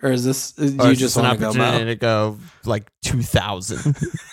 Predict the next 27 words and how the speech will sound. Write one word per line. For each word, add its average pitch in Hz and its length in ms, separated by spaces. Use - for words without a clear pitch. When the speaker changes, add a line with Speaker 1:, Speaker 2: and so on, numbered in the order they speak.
Speaker 2:
Mo 143 280
hat 123 340
trick 113 320
and 113 160
you're 113 140
just 113 260
fucking 117 420
fucked. - 380
Like, 120 180
that's 127 240
what 143 120
it 117 120
is. 127 460
Let's 131 160
see 127 160
what 113 120
this 104 200
guy 101 200
has. 104 540
He 143 120
already 127 280
has 104 320
Antonio, 101 420
obviously, 98 680
and 101 220
Bilv, 87 360
obviously. - 640